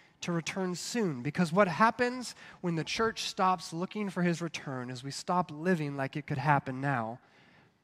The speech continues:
and it removes the urgency that is necessary in our lives.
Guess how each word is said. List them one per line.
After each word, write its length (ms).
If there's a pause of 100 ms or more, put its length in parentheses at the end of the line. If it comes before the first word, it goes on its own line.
(340)
and 100
it 60
removes 460
the 200
urgency 800 (800)
that 120
is 120
necessary 640
in 80
our 140
lives. 560